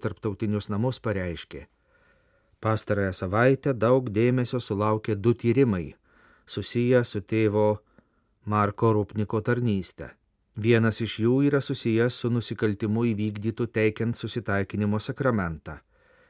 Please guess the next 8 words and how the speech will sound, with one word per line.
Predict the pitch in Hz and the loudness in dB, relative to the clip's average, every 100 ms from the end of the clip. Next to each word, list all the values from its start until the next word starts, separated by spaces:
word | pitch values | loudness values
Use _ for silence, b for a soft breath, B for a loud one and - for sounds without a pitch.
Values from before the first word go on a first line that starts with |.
| b b | b b
kitas | 143 143 151 - - _ - | 2 4 0 0 -12 _ -10
su | - 120 | 0 2
moterų | 113 113 113 113 127 | 4 2 2 0 0
išnaudojimu.“ | - 120 113 95 76 71 71 - _ _ _ _ _ _ _ _ _ _ _ _ 117 | -2 -2 -2 -2 -6 -8 -12 -16 _ _ _ _ _ _ _ _ _ _ _ _ -6
Pasklidusios | 110 123 127 120 - 104 | -2 2 4 4 0 -2
žinios | 98 131 127 - | 0 0 0 -2
sukėlė | 113 123 107 101 | -4 -2 0 0
daug | 95 | -2